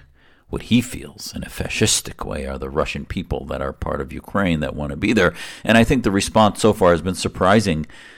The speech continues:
that the <laughs> vast majority of the Ukrainians don't want to be part of Russia and are rejecting it not only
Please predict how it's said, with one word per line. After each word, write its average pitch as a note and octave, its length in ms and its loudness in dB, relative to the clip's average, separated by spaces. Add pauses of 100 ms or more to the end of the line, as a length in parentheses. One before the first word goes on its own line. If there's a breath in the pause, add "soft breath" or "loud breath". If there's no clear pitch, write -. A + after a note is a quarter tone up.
(260 loud breath)
that - 160 -10
the - 60 -2
<laughs> - 160 -2
vast - 340 -2
majority F2 460 2
of D#2+ 40 -4
the E2+ 40 2
Ukrainians E2+ 580 -2
don't A#2+ 300 2
want C2+ 260 -8
to - 60 -14
be - 100 -8
part - 240 -6
of - 120 -12
Russia - 380 -6 (440 loud breath)
and E2 120 0
are E2+ 100 4
rejecting E2+ 600 2
it E2 140 -2
not E2+ 200 2
only D#2 420 0